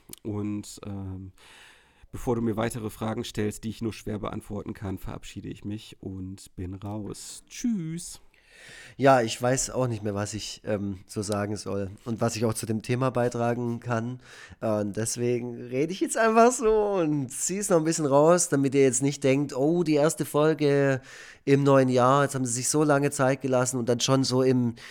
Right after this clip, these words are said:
Speaker 2: in der Minutenanzeige seht, „Scheiße, Mann, ist die kurz. Die haben sich ja überhaupt keine Mühe gegeben.“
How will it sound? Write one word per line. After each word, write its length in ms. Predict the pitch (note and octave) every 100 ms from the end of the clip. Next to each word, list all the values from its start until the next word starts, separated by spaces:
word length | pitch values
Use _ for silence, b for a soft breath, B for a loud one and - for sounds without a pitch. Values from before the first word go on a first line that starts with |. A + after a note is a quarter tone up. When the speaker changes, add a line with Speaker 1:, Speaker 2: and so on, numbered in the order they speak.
| B -
Speaker 2:
in 180 | A#2+ A#2+
der 100 | B2
Minutenanzeige 960 | B2 C3 D#3 D3 B2+ C3 C3 B2+ A#2+
seht, 280 | A#2 B2 A#2+
„Scheiße, 440 | - C3+ C#3+ -
Mann, 160 | C3+ B2+
ist 140 | B2
die 80 | C3
kurz. 680 | - C3+ D3+ D#3 D#3 - - B B B B -
Die 100 | A#2
haben 120 | A2+
sich 120 | A2
ja 80 | B2+
überhaupt 300 | A#2 B2 C#3
keine 200 | C#3+ B2+
Mühe 260 | B2 D#3 D3
gegeben.“ 760 | B2+ C3 C3 B2 A#2+ A2+ A2